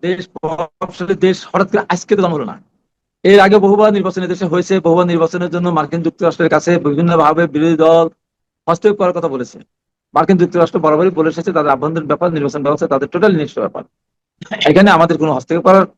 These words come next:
কোনো অধিকার নেই। আমরা চাই একটা সুষ্ঠু নির্বাচন হোক। মার্কিন যুক্তরাষ্ট্র কোনোভাবেই বলবে না যে দেশের নির্বাচন না হোক। মার্কিন যুক্তরাষ্ট্র কোনোভাবেই তাদেরকে বলে দেয়নি যে ফেব্রুয়ারিতে নির্বাচন হবে না, এই কথাটা বলে দাও তোমরা। এই দেশের মানুষ অবশ্যই নির্বাচনে ভোট দিতে চায় এবং তার ভোট দিতে যাবে।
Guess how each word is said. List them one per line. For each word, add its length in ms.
কোনো 120
অধিকার 280
নেই। 160
আমরা 220
চাই 200
একটা 120
সুষ্ঠু 200
নির্বাচন 300
হোক। 120
মার্কিন 300
যুক্তরাষ্ট্র 600
কোনোভাবেই 640
বলবে 300
না 360
যে 80
দেশের 240
নির্বাচন 300
না 160
হোক। 160
মার্কিন 260
যুক্তরাষ্ট্র 380
কোনোভাবেই 340
তাদেরকে 280
বলে 200
দেয়নি 340
যে 80
ফেব্রুয়ারিতে 320
নির্বাচন 280
হবে 260
না, 100
এই 60
কথাটা 200
বলে 160
দাও 140
তোমরা। 260
এই 100
দেশের 240
মানুষ 320
অবশ্যই 320
নির্বাচনে 300
ভোট 140
দিতে 160
চায় 280
এবং 100
তার 120
ভোট 140
দিতে 120
যাবে। 220